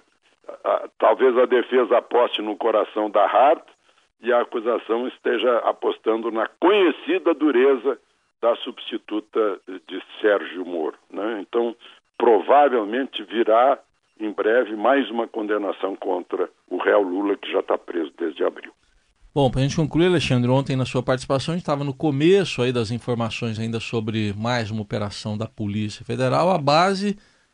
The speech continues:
Speaker 2: é o que disse Joesley Batista, hein?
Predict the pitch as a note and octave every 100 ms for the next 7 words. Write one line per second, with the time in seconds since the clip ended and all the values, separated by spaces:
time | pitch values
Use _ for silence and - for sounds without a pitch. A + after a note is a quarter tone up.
0 | _ - G#2+ C3 C#3+ D#3 A2 C#3 C#3+ D#3
1 | C3+ C3 B2 C3 C#3 B2+ C3 B2 G#2 -
2 | C3+ C#3+ - B2+